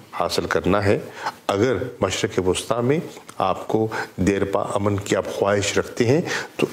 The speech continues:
इन दोनों सुलगते हुए मसलों को आपको हल करना होगा। हिंदुस्तान के साथ ताल्लुकात बेहतर करना चाहते हैं। अ, अब देखना ये है कि उन ताल्लुकात को बेहतर करने के लिए रुकावटें क्या हैं।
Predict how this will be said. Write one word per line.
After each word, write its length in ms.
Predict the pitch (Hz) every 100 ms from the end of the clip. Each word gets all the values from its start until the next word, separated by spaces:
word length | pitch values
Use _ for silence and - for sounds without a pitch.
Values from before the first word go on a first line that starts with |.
| -
इन 240 | 139 127
दोनों 640 | 95 87 101 107 117 151 156
सुलगते 600 | - 110 95 92 - 123
हुए 280 | 110 123 123
मसलों 420 | 95 87 - 95
को 260 | - 147 208 - - - - - - -
आपको 680 | - 95 85 - - 73 170 180 - - -
हल 160 | 107
करना 380 | 98 - 90 92
होगा। 520 | 82 - 85 90 82 - - - - -
हिंदुस्तान 500 | - 110 113 - 107
के 120 | 104 113
साथ 180 | -
ताल्लुकात 760 | 143 - 107 117 - 139 - - - - - - - -
बेहतर 300 | - - -
करना 280 | - 98 87
चाहते 360 | - - - -
हैं। 140 | - - - - - - - - -
अ, 100 | - 52 52 98 92 95 - - - -
अब 140 | 113 101
देखना 300 | 98 - 131
ये 420 | 107 113 92 85
है 60 | - - - -
कि 60 | 131
उन 140 | 113
ताल्लुकात 600 | 107 104 98 95 98 110
को 100 | -
बेहतर 360 | 107 95 87 -
करने 320 | - 104 95
के 120 | -
लिए 100 | 104
रुकावटें 540 | 110 107 98 92 95 113
क्या 160 | 123
हैं। 240 | 101 107